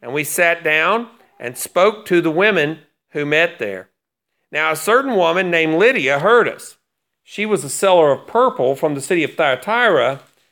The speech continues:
who worshiped God. The Lord opened her heart to heed the things spoken by Paul.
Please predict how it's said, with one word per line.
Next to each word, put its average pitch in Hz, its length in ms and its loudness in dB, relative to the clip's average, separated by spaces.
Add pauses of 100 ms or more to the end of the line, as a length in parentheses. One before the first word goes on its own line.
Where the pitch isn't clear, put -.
(120)
who 160 140 -6
worshiped 185 500 0
God. 139 460 0 (580)
The 139 80 -6
Lord 226 300 6
opened 190 360 -2
her 170 480 -2
heart 185 580 0 (400)
to 135 120 -6
heed 190 320 -2
the 196 80 2
things 156 440 -2
spoken 143 400 -2
by 127 140 0
Paul. 156 680 0